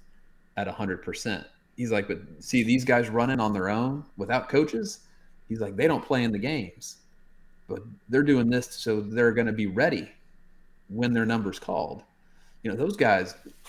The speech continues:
worked like I've never seen anybody work in my life. I mean, they ran sprints for,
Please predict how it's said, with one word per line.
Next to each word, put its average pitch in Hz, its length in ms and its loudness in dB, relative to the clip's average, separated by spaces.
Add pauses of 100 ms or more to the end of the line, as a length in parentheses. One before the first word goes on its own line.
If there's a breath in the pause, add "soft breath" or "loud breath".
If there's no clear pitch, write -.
(120)
worked 123 240 6
like 98 120 -2
I've 101 200 0
never 113 340 2
seen 95 220 -6
anybody 90 400 -4
work 90 260 -6
in 85 80 -12
my 73 140 -10
life. - 500 -6 (180)
I 101 40 -12
mean, 101 160 -6
they 117 100 2
ran 104 400 -4
sprints - 760 -6 (520)
for, 90 560 -2